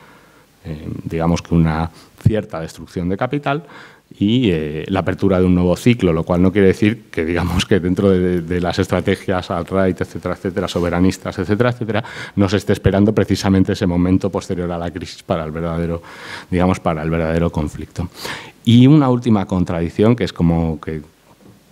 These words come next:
que, que hace pensar que esto no, digamos, que este tipo de cambios no van a dar el resultado que el gobierno de Estados Unidos <laughs> quiere, o el que quiere, digamos, de manera explícita, pero sí pueden producir ciertos cambios.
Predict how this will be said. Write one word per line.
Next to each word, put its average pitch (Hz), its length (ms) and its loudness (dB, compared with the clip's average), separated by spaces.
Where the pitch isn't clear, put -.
que, 78 360 -6
que 101 100 0
hace 98 160 -2
pensar 107 460 -2
que 95 100 -8
esto 90 320 -8
no, 95 380 -2
digamos, 98 320 0
que 107 80 -2
este 101 160 -6
tipo 104 240 -2
de 95 100 0
cambios 107 500 -2
no 98 360 4
van 107 180 2
a 104 60 2
dar 104 160 2
el 98 160 -2
resultado 98 580 -2
que - 80 -10
el 80 60 -6
gobierno 87 300 -2
de 90 60 0
Estados 87 280 -4
Unidos 92 340 4
<laughs> - 80 -12
quiere, 107 280 -2
o 82 180 -6
el 82 120 -4
que 80 140 -8
quiere, 95 340 2
digamos, 85 340 -4
de 95 60 -2
manera 90 320 0
explícita, 107 500 -8
pero 92 100 -8
sí 95 120 -8
pueden 85 240 -4
producir 80 360 -10
ciertos 95 360 -6
cambios. 117 420 0